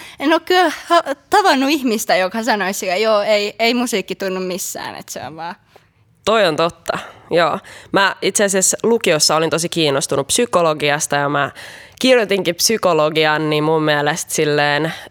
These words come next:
Speaker 2: en, en sitten kuitenkaan ikinä päätynyt opiskelemaan psykologiaa, mut mun mielestä musiikki on tietynlaista psykologiaa.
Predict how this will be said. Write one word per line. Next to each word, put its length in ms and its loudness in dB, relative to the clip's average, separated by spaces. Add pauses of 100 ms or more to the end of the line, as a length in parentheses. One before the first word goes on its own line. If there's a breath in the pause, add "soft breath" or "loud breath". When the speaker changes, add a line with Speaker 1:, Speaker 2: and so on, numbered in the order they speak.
(120)
Speaker 2:
en, 220 2
en 180 2
sitten 280 0
kuitenkaan 420 2
ikinä 380 0
päätynyt 500 0
opiskelemaan 640 2
psykologiaa, 600 2
mut 140 -2
mun 160 0
mielestä 540 0 (360 loud breath)
musiikki 500 2
on 80 2
tietynlaista 460 0
psykologiaa. 760 0